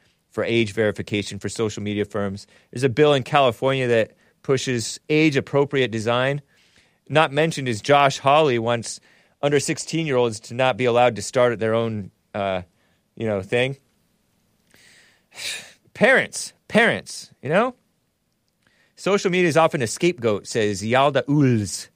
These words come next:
professor of developmental psychology at U C L A, University of California. It's easier to blame it than systematic issues in our society. Inequality, racism, climate change. Stupid. Pff.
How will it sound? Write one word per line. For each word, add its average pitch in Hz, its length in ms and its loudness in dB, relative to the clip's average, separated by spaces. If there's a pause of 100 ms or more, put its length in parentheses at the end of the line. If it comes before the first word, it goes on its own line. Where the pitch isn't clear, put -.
(220)
professor 123 460 0
of 101 140 -4
developmental 110 560 0
psychology 98 640 -4
at 85 60 -8
U 104 140 -6
C 101 160 -6
L 92 120 0
A, 117 180 0 (400)
University 101 560 -2
of 92 140 -4 (480)
California. 107 420 -4 (360)
It's - 60 -10
easier 220 240 -2
to 180 80 4
blame 170 260 4
it 170 160 2
than 131 140 2
systematic 131 800 0
issues 110 560 -2 (200)
in 120 140 -2
our 120 160 2
society. 101 640 -2 (320)
Inequality, 120 880 0 (120)
racism, 120 720 0 (200)
climate 131 580 0
change. 92 500 -4 (300)
Stupid. - 1800 -2
Pff. - 240 -10